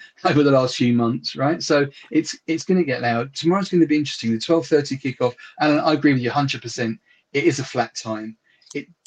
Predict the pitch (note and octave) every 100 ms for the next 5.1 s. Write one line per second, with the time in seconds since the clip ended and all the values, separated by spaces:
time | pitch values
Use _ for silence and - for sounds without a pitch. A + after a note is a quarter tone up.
0 | - D#3+ C#3+ C#3+ C3+ A#2+ A2+ A2+ A2+ A#2
1 | G#2+ A#2 A2 A#2 A2+ A#2+ - A2+ A#2 A2+
2 | A2+ _ - - C3 B2 - D3 C#3+ C#3
3 | C3 B2 B2 A#2+ A#2+ A2+ G#2+ - B2+ D#3+
4 | D3 C3+ A#2 A#2+ A#2+ A2+ A2 A#2+ A#2 -
5 | A2